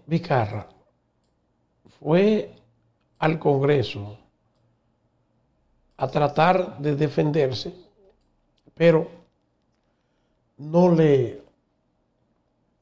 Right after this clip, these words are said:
no le valió de nada. Él estuvo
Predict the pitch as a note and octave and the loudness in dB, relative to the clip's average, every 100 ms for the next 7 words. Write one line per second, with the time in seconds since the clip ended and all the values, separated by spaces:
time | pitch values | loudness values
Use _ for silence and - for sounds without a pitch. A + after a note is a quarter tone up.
0 | _ - C3+ D3+ C3+ B2+ B2+ B2+ C3 - | _ -6 -2 0 0 0 0 0 -2 -6
1 | _ _ _ G#2+ G#2+ G2 F2+ C2 - - | _ _ _ -6 -4 -4 -6 -10 -14 -16
2 | - _ _ _ D3 F#3 F3 G3 F#3+ F#3 | -18 _ _ _ -6 -4 0 0 0 -2
3 | F3 | -4